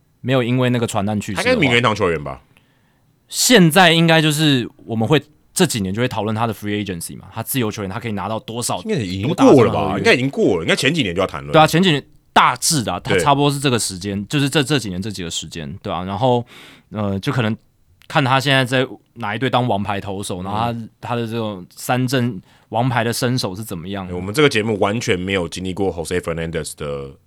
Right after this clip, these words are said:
Speaker 2: 这个活着的时候。
Speaker 1: 因为他去，去世之后，我们节目才诞生，
Speaker 2: 对。
Speaker 1: 对啊，但是就会让你留下无限想象嘛。但总而言之，就是真的、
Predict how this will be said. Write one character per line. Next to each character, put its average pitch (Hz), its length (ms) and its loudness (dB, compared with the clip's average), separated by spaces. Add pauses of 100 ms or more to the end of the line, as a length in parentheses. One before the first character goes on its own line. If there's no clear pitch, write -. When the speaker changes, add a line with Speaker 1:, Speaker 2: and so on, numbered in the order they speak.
(260)
Speaker 2:
这 - 100 -10
个 76 240 -8 (280)
活 80 200 -8
着 78 120 -8
的 73 80 -8
时 - 160 -12
候。 60 120 -14
Speaker 1:
因 135 80 -4
为 143 60 4
他 143 100 6
去， 135 280 -2
去 131 240 -6
世 123 100 -2
之 113 80 0
后， 123 80 6
我 113 60 4
们 98 80 2
节 98 100 -2
目 104 100 0
才 95 120 -2
诞 90 240 -6
生， 90 100 -8
Speaker 2:
对。 82 340 -2 (120)
Speaker 1:
对 104 100 -2
啊， 98 80 -4
但 156 160 4
是 147 240 2 (540)
就 180 120 -6
会 190 100 4
让 185 220 8
你 107 140 4
留 104 140 0
下 127 160 4
无 101 80 -2
限 107 180 0
想 - 200 -10
象 90 260 -8
嘛。 - 160 -20
但 180 180 6 (340)
总 143 220 4
而 139 60 6
言 143 180 6
之， 151 140 -4
就 160 120 2
是 139 140 -4
真 139 160 0
的、 113 200 0